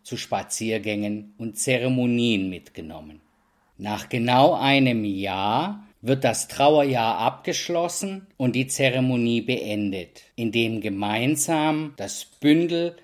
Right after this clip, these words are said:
und das kleine Tipi verbrannt werden und die Seele der Spirit des Verstorbenen freigegeben wird. Das Jahr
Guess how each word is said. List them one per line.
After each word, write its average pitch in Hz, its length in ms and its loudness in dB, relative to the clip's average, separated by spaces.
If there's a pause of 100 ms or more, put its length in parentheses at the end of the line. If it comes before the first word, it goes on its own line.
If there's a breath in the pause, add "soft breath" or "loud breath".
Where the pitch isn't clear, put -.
und 120 160 -4
das 113 180 -2
kleine 107 500 -4
Tipi 147 680 -6
verbrannt 117 840 -2
werden 160 680 2
und 107 260 -4
die 98 120 -6
Seele 131 600 0
der 104 180 -4
Spirit - 1000 -2
des 104 160 -8
Verstorbenen 110 1040 -4 (140)
freigegeben 90 920 -8
wird. 78 280 -18 (460)
Das 110 340 -4
Jahr 110 580 0